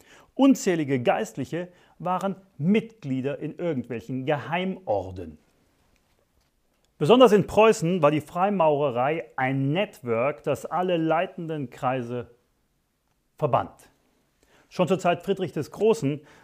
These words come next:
war sie fast so etwas wie eine Staatsreligion geworden. Adel und Militär waren davon durchsetzt.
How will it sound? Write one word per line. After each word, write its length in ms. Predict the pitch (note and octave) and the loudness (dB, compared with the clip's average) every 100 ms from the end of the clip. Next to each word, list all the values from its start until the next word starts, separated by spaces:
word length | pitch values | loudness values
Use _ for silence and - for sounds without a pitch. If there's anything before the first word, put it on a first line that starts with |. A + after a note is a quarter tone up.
| _ | _
war 260 | - C#3 C#3+ | 0 4 4
sie 320 | C3+ C#3 B2+ _ _ | 4 -2 -4 _ _
fast 560 | - - F#3 - - - | -20 -8 -4 -4 -6 -6
so 80 | D3+ | -4
etwas 260 | C3+ C#3 | -4 -4
wie 100 | D#3 | -6
eine 140 | D3 D3+ | -8 -8
Staatsreligion 1040 | - - C3+ B2 - G#2 G2 F2+ G2 F#2+ | -6 -2 0 -2 -8 -10 -10 -10 -10 -10
geworden. 480 | F#2+ F2+ E2+ E2 - _ _ _ _ _ _ - | -10 -8 -8 -8 -18 _ _ _ _ _ _ -4
Adel 440 | C#3+ D#3 E3 E3+ - _ _ - | 0 0 -2 -8 -12 _ _ -4
und 120 | D3 | 0
Militär 640 | D3 A#2+ - C#3+ D3 C#3+ - _ - | 2 0 -2 -2 -2 -4 -12 _ -16
waren 640 | G#2+ B2+ C3+ C#3+ D3+ C#3+ | 2 6 6 2 -4 -6
davon 460 | A#2+ - A2+ G#2 G2+ _ _ _ _ | -10 -6 -4 -4 -8 _ _ _ _
durchsetzt. 640 | B2+ A#2+ - G#2+ - _ | -4 -4 -4 -10 -12 _